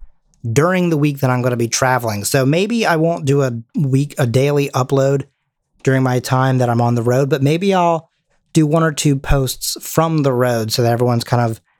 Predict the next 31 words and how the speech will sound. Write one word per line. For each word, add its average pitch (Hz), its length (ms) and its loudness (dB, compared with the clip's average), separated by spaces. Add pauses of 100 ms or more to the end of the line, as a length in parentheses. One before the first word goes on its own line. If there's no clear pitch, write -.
(280)
aware 117 320 0
of 110 60 0
what 110 100 -2
I'm 110 160 -2
doing, 220 480 0
what 151 120 2
I've 123 160 -2
learned, 185 400 0
who 139 180 -2
I've 123 140 -2
talked 170 360 -2
to, 147 480 0 (460)
what 143 200 0
I'm 156 140 0
talking 151 320 0
to 139 60 2
them 139 180 2
about. 127 500 0
I - 40 -6
think 170 180 0
that 135 100 2
might 127 200 0
be 127 160 2
a 117 40 -2
good 120 340 0
way 123 180 0
to 117 420 0 (400)
continue 208 640 2
Roadmap, 151 640 0
but 135 120 0
without 131 520 0